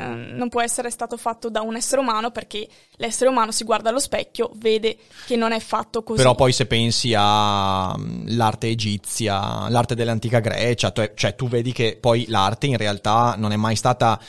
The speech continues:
Speaker 2: non è stata sempre la ref-, raffigurazione dell'essere umano o della realtà così come la vedi, cioè la
Speaker 1: Esatto.
Speaker 2: prospettiva è arrivata a un certo
Speaker 1: Sì,
Speaker 2: punto e ha preso il
Speaker 1: infatti.
Speaker 2: sopravvento, non perché prima non conoscessero la prospettiva,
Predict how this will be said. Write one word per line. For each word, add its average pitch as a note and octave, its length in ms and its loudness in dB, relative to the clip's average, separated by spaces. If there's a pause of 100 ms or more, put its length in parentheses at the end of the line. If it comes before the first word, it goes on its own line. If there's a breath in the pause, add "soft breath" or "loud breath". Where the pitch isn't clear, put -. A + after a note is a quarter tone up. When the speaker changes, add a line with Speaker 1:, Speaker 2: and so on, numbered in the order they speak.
(220 loud breath)
Speaker 2:
non C3 160 6
è D3 60 4
stata B2+ 300 0
sempre A#2+ 420 0
la A2+ 140 0
ref-, - 400 -6
raffigurazione B2+ 840 0
dell'essere A#2+ 640 0
umano A#2 360 2
o A#2+ 40 -2
della A2+ 200 -2
realtà A2 320 -2
così A#2 240 -2
come A2 200 -2
la G#2+ 100 0
vedi, F#2 360 -6
cioè A#3+ 80 -2
la - 60 0
Speaker 1:
Esatto. - 120 -2
Speaker 2:
prospettiva A#2 640 -2
è - 80 -6
arrivata G#2 320 -6
a A2 60 -4
un G#2 80 -6
certo A#2 260 -6
Speaker 1:
Sì, A#2+ 140 0 (100)
Speaker 2:
punto A2 240 2
e G#2+ 40 4
ha G#2 40 2
preso G#2 200 -2
il - 20 -
Speaker 1:
infatti. G#2+ 160 -4
Speaker 2:
sopravvento, A#2 500 0
non D3 180 4
perché - 300 0
prima B2 340 -2
non B2 200 0
conoscessero A2+ 580 -4
la G#2 80 -6
prospettiva, G#2 580 -8